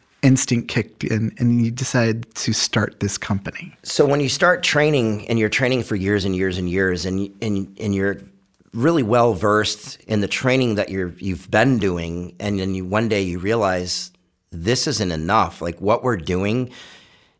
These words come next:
Speaker 2: isn't really preparing people.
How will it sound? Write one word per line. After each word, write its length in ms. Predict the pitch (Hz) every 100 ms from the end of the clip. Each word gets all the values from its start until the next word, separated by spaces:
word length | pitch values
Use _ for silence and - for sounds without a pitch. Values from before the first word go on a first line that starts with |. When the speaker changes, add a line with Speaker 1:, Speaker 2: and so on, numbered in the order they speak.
| -
Speaker 2:
isn't 480 | 123 117 127 101 - _ _ _ _ _ _ _ _ _ _
really 420 | 90 98 123 120 101
preparing 800 | - - - - 107 127 139
people. 520 | 104 101 95 78 78